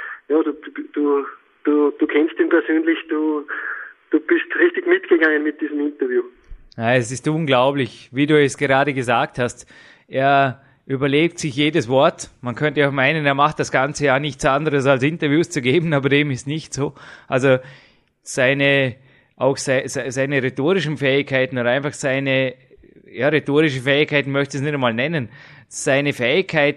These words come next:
Speaker 2: Wissen auf den Punkt zu bringen, das ist nicht nur in seinen Büchern so, sondern auch in seiner Stimme und in seinen Worten. Es ist unglaublich, was da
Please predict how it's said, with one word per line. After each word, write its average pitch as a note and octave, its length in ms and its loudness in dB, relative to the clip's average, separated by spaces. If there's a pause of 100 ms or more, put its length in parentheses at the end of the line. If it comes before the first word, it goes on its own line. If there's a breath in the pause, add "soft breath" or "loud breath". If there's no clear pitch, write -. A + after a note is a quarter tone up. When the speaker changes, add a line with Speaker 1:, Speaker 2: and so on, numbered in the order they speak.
Speaker 2:
Wissen E3+ 420 -6
auf C#3+ 220 0
den C3 200 -6
Punkt G3 340 -4
zu - 300 -6
bringen, C3 440 -2 (300 soft breath)
das C3+ 500 -2
ist E3 300 -6
nicht E3+ 240 -4
nur D#3 100 -4
in D3+ 100 -2
seinen C#3+ 260 -2
Büchern E3 340 -2
so, D#3+ 220 0
sondern C#3+ 280 -4
auch C#3 320 0 (240 soft breath)
in C#3 140 -8
seiner C#3 260 0
Stimme D#3+ 340 -4
und D3 60 -4
in C#3 120 -4
seinen C3+ 260 0
Worten. B2 400 0
Es A2+ 140 -4
ist B2+ 180 -10
unglaublich, C#3+ 580 0
was A#2 140 -10
da C3 340 0